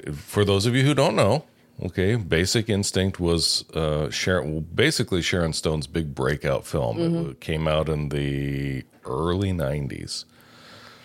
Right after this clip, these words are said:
Speaker 1: It was rated R. It was actually one of the films, I remember this because I was, you know, a teenager.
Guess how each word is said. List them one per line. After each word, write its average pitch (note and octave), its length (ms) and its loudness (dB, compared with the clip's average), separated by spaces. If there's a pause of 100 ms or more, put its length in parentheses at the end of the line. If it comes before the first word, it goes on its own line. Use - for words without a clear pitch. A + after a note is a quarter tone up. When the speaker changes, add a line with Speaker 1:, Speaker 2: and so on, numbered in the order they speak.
(220)
Speaker 1:
It C2+ 120 -4
was D2 180 -4
rated D#2+ 480 0
R. D2+ 180 2
It F#2+ 140 2
was F2+ 180 0
actually A2 520 2
one F2 320 2
of E2+ 240 0
the D#2 260 0
films, D#2 840 0
I D2+ 120 -2
remember G#2 520 4
this B1 240 -4
because D2 640 -2
I C2+ 200 -2
was, D2+ 440 -4 (220)
you D#2+ 80 -4
know, D2+ 140 -2
a - 80 -6
teenager. - 680 0